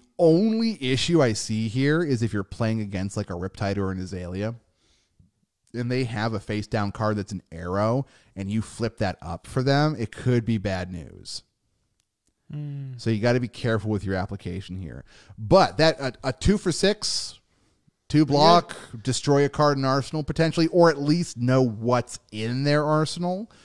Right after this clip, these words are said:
Speaker 1: Um, that, that, phew, super powerful.
Speaker 2: That is really cool. Uh, on that, my Majestic I'm picking, uh, is going to be, uh, this interesting one called Gore Belching.
Speaker 1: Yeah, dude.
Speaker 2: Zero cost red, uh, and attacks for seven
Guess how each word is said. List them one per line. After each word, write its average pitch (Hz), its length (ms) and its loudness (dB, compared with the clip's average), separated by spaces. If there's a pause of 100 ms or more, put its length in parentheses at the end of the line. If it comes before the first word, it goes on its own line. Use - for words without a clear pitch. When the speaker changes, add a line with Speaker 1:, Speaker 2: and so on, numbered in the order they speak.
(280)
Speaker 1:
Um, 98 400 -2
that, 113 320 -2
that, 98 220 -6 (260)
phew, 156 360 0
super 156 320 2
powerful. - 540 -8
Speaker 2:
That 180 140 0
is 165 120 -2
really 170 200 0
cool. 175 340 -4 (300)
Uh, 165 500 0 (260)
on 202 160 0
that, 196 280 -2
my 180 180 -2
Majestic 175 420 -2
I'm 170 100 -4
picking, 185 420 -6 (160)
uh, 151 300 -6
is 151 220 -6
going 151 300 -4
to 156 140 -8
be, 165 500 -6 (200)
uh, 151 260 -6
this 147 200 -6
interesting 190 400 -4
one 135 220 -8
called 143 280 -8
Gore 160 280 -2
Belching. 120 420 -12
Speaker 1:
Yeah, 170 720 6
dude. 175 380 6
Speaker 2:
Zero 190 260 4
cost 185 460 0
red, 175 420 0 (460)
uh, 151 400 -4 (140)
and 160 120 -8
attacks 160 400 -6
for 180 160 0
seven 226 580 4